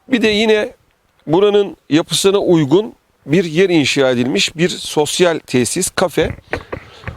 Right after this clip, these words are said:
Burada da sabahları kahvaltıdan tutun da ızgara çeşitlerine kadar gece on ikiye kadar aradığınız her şeyi bulma şansına sahipsiniz. Tabii o detaylı görüntüler Hüseyin abi artık biliyorsun bol bol görüntü ben konuşurken. Yani şöyle baktığım zaman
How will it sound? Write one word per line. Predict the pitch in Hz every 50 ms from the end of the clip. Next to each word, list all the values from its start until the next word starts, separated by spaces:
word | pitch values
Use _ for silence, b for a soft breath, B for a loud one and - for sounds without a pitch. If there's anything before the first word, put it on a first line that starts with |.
| B _ -
Burada | 160 185 220 208 202 208 196
da | 208 208
sabahları | 175 - - 190 180 208 190 185 190 196 185 180
kahvaltıdan | - 190 185 180 180 180 185 180 175 - 180 160 175 165 156
tutun | - 220 - 170 151 127 120
da | 143 170 190 -
ızgara | 170 175 156 151 180 175 170
çeşitlerine | - - 165 139 170 - - 165 165 165 170 151
kadar | - 120 113 135 165
gece | 156 135 143 160 139 139
on | 170 170 170
ikiye | 151 131 - 127 117
kadar | 104 - 123 151 190 202
aradığınız | 165 151 147 127 135 135 139 - -
her | 160 147 123
şeyi | - - 135 127 143
bulma | 156 143 151 143
şansına | 127 - 135 127 120 - - 143 170
sahipsiniz. | 165 - - 156 160 156 143 - - 135 113 - - b b b b b b b b b b b b b b b b b b b b b b b _ _ _
Tabii | - 156 180
o | 202 185
detaylı | 139 180 180 - 190 190 202 208
görüntüler | 190 156 190 196 196 165 180 202 175
Hüseyin | 170 147 - 214 208
abi | 190 180 160 143 139 135 - _ _ _ _ _
artık | - 147 139 - - 160
biliyorsun | 170 185 185 165 - - 131 151 233
bol | 254 226 208 170 151
bol | 196 208 190 156
görüntü | 147 175 175 170 - 175 151
ben | 156 143 131
konuşurken. | - - 127 120 110 - 127 110 - - 175 226 - _ _ _ _ _ _ _ _ _ _ _ _ _ _ _ _ _ _ _ _ _ _
Yani | - 143 151
şöyle | - 196 214 208 170
baktığım | 196 185 _ _ 214 233 214
zaman | 170 196 165 131 98